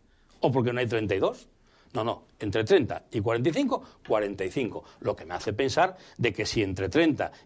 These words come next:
y sesenta, habría sesenta, como ocurre en otros sitios. Por lo tanto, por supuesto que tenemos que ir disminuyendo el número de políticos, y eso no es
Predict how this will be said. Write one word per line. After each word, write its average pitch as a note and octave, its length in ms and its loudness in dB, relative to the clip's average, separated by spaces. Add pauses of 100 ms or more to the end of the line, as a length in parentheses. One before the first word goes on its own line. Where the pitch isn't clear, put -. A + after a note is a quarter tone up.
y B2+ 100 -2
sesenta, D#3 440 2
habría G2 280 -2
sesenta, C3 520 -2 (140)
como A2 280 -2
ocurre A#2+ 260 2
en G#2+ 80 -2
otros F#2 220 -6
sitios. F#2 180 -8
Por A3 120 4
lo G#3+ 40 6
tanto, A#3 300 4 (340)
por C#3+ 220 4
supuesto C3+ 480 4
que A#2+ 80 -2
tenemos C3 320 -2
que C#3+ 100 -2
ir B2+ 120 0 (220)
disminuyendo D#3+ 920 4 (220)
el C#3 240 6
número D#3+ 300 8
de D#3+ 100 4
políticos, D3 540 4
y F#3 100 4
eso F#3+ 180 2
no G#3 100 2
es A3 140 -4